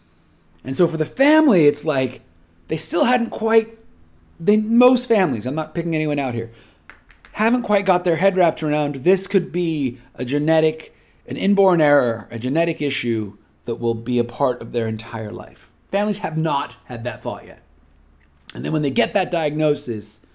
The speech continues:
the term forever really is used, right? And then Mike shows up and he's like, "This is so exciting. Congratulations, you got diagnosed at two." And they just, they're like, "Who are you? Why are you, why are you so happy about this?"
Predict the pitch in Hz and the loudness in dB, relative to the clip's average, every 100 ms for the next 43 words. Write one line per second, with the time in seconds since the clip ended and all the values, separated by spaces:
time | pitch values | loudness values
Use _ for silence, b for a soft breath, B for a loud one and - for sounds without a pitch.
0 | b b b b - 123 165 165 151 127 | b b b b -12 -4 2 2 2 -4
1 | 123 - 156 127 107 - _ _ - 120 | -10 2 2 2 -6 -8 _ _ -8 0
2 | 143 127 117 110 107 - - _ 101 113 | 2 4 2 -2 -6 -10 -16 _ -16 -16
3 | 117 _ _ _ _ b b b b b | _ _ _ _ _ b b b b b
4 | 175 190 170 311 - - 120 123 - - | -2 0 2 0 0 0 -2 -2 -6 -10
5 | _ 202 226 214 220 - 427 427 440 440 | _ 2 4 2 -4 0 0 2 4 4
6 | 415 - 494 302 185 - B B B - | 4 2 2 2 0 -8 B B B 2
7 | 392 370 320 311 330 262 233 349 339 240 | 2 4 2 2 2 2 2 4 4 4
8 | 233 226 226 220 214 214 370 381 143 226 | 2 4 4 2 -2 4 8 8 6 2
9 | 285 - 165 135 - - 403 - 453 - | 2 -2 -2 -2 0 4 4 4 2 0
10 | 208 - 427 403 180 131 - 190 - 339 | -6 -4 -4 -2 -2 -6 -12 -8 -2 0
11 | 180 - 247 240 277 - 160 123 113 - | 0 -2 -6 -4 -6 -4 -6 -6 -10 -14
12 | 127 - | -14 -14